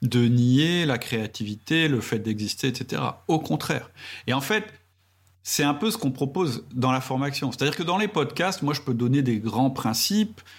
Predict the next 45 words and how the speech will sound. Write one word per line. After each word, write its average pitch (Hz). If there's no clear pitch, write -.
euh, 113
je 107
peux 131
essayer 127
de 120
phaser 135
les 123
choses, 120
et 113
cetera. -
Mais 165
quand 147
même, 175
ce -
que 131
j'observe, 120
c'est -
que -
les 156
gens 165
qui, 117
qui, 110
qui 113
mettent 139
en 135
place 143
les 123
choses 131
uniquement, 156
euh, 101
grâce 107
au 117
podcast, 185
souvent, 160
ils 127
vont 113
pas 190
beaucoup 175
plus 143
loin 131
que 123
le 107
un 101
à 101
un. 160